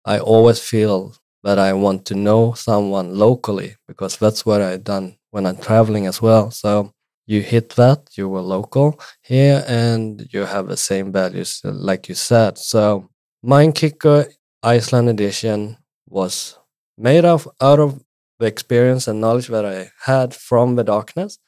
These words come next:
but also that every person can go to the lightest one. And when you told me about the, the hot springs and like that, I just saw it. That's the lightest of you. So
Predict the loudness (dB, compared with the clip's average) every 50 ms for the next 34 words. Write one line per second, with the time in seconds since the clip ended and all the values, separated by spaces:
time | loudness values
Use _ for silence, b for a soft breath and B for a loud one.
0 | _ _ _ _ _ _ -2 -2 0 4 6 6 6 6 4 4 2 2 2 2
1 | 2 2 2 2 0 _ _ -16 _ -4 -4 -2 -2 -2 -4 -4 -2 -2 -2 -2
2 | -2 -2 -6 -6 -4 -4 -2 -2 0 2 4 4 2 2 -2 -2 0 2 4 6
3 | 6 4 4 2 0 -4 -6 -6 -8 -8 -8 -8 -10 -10 -8 -6 -6 -6 -8 -12
4 | b b b b b b _ _ _ _ -2 0 0 2 2 4 4 4 4 2
5 | -2 _ -2 2 2 4 4 2 0 0 0 0 -2 -2 -4 _ -8 -6 -4 -4
6 | -4 -6 -8 -10 -14 -16 -14 _ -8 -6 -4 -2 -2 -2 -4 -8 -6 0 2 4
7 | 4 4 4 2 0 -4 -6 -8 -8 -8 -8 -10 -10 B B B B B B -12
8 | -12 -10 -8 -4 -4 -4 -4 -6 _ _ _ -8 -8 -6 -4 -4 -4 -4 -4 0
9 | 2 4 6 6 6 4 0 -6 _ -20 _ _ _ _ 0 0 0 0 0 -6
10 | -8 -4 -4 -2 0 2 0 0 0 -2 _ -6 -6 -6 -6 -10 _ -8 -8 -8
11 | -8 -4 -2 0 0 0 -2 -4 -10 _ _ _ _ _ _ -4 2 4 6 6
12 | 6 6 4 2 0 0 -2 -4 -6 -10